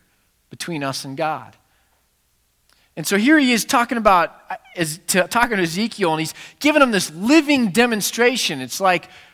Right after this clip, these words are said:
like a dramatization. It's art. And he wanted Ezekiel to role play. Why?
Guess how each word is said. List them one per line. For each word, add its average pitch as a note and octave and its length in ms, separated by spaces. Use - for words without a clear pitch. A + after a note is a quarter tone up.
like F3+ 160
a E3 80
dramatization. E3+ 1500
It's C3 160
art. - 540
And E3+ 140
he F#3 80
wanted G#3+ 440
Ezekiel G3 680
to D3+ 160
role F#3+ 440
play. B2+ 440
Why? D#3 480